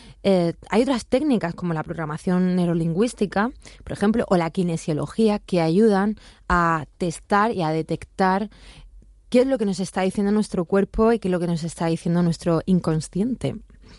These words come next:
Y es muy curioso lo de la, lo de la programación neurolingüística, ¿no?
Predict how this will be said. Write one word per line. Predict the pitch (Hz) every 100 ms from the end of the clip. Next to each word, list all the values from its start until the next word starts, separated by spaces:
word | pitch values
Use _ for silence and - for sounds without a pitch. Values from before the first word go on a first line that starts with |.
| - - -
Y |
es | 214
muy | 269
curioso | 240 247 240
lo | 208
de |
la, | 185 170 170
lo | - 185
de | 165
la | 156
programación | 151 156 156 - 208
neurolingüística, | 233 208 180 175 226 196 - 165
¿no? | 196